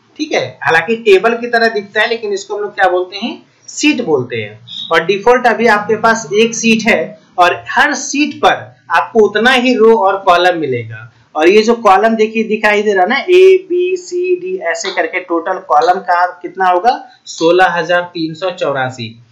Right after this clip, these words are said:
और ये जो एबीसीडी ऐसे जा रहा ना, ये last आपका जाएगा Control के साथ, जब आप right arrow की प्रेस करेंगे तो सबसे last में देखिए एक्सएफ़डी तक गया, यानी सोलह हजार तीन सौ चौरासी तक गया अगर आप इसको count करेंगे तो।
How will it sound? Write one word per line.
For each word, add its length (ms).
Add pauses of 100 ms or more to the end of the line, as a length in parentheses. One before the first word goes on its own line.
(220)
और 120
ये 140
जो 120
एबीसीडी 800
ऐसे 300
जा 220
रहा 160
ना, 320 (140)
ये 80
last 440
आपका 300
जाएगा 420 (240)
Control 320
के 140
साथ, 200
जब 180
आप 220 (100)
right 320
arrow 180
की 140
प्रेस 300
करेंगे 420 (420)
तो 80
सबसे 320
last 340
में 120
देखिए 220
एक्सएफ़डी 960
तक 160
गया, 180
यानी 140
सोलह 300
हजार 220
तीन 260
सौ 120
चौरासी 520
तक 260
गया 160
अगर 140
आप 200
इसको 240
count 360
करेंगे 360
तो। 240